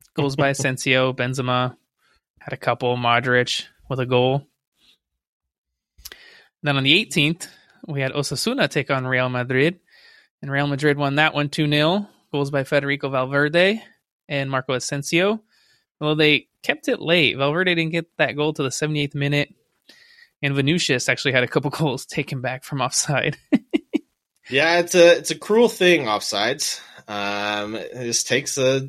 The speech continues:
Speaker 2: you know, split-second decision whether to go or not before the ball is played, and
Speaker 1: Yeah, and they were pretty obvious ones. Like, you could tell he, it was offsides.
Speaker 2: Yeah.
Speaker 1: Wasn't any controversy on those.
Speaker 2: But what about a resurgence from Marco Asensio? I mean, we,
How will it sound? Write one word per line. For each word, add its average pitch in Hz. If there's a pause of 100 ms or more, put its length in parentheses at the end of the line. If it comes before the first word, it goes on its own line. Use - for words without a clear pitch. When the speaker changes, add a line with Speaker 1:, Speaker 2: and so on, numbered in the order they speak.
Speaker 2:
you 120
know, 117
split-second 160
decision 156
whether 143
to 135
go 123
or 147
not 151 (280)
before 135
the 139
ball 147
is 139
played, 151
and 90 (300)
Speaker 1:
Yeah, 131
and 151
they 185
were 160
pretty 143
obvious 120
ones. 120
Like, 135
you 135
could 131
tell 120
he, 123
it -
was 127
offsides. - (200)
Speaker 2:
Yeah. -
Speaker 1:
Wasn't 127
any 127 (140)
controversy 131
on 127
those. 131 (580)
Speaker 2:
But 104
what 123
about 180
a 120
resurgence 120
from 92
Marco 113
Asensio? 87 (320)
I 95
mean, 110
we, 117